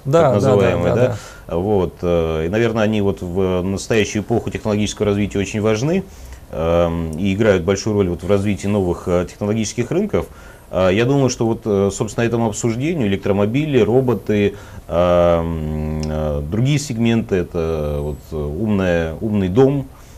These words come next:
Speaker 2: эм, умная энергетика и так далее. Я
Speaker 1: Да.
Speaker 2: думаю, что этому можно посвятить отдельную
Speaker 1: Да.
Speaker 2: тему нашей встречи,
Speaker 1: Да.
Speaker 2: где мы могли бы обсудить,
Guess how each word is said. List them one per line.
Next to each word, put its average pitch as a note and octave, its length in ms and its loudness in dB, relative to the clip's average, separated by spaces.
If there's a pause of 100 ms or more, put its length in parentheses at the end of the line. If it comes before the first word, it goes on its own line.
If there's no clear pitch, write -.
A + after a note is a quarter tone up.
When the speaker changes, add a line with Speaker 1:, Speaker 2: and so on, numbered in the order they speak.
(160)
Speaker 2:
эм, D#2+ 840 -2
умная G#2+ 340 2
энергетика G#2 580 0
и F2 60 2
так G2 160 0
далее. C#3+ 180 2
Я A2 60 4
Speaker 1:
Да. A#2+ 40 0
Speaker 2:
думаю, B2+ 120 4
что A#2+ 140 -2
этому A2+ 180 0
можно G#2+ 220 0
посвятить G#2+ 460 -4
отдельную G#2+ 500 0
Speaker 1:
Да. E3 120 2
Speaker 2:
тему G#2 240 0
нашей G#2 280 -2
встречи, C3 320 0
Speaker 1:
Да. G#2+ 60 -2
Speaker 2:
где G#2 120 -2
мы A2 80 -2
могли B2 160 0
бы A2 120 0
обсудить, D3+ 340 -4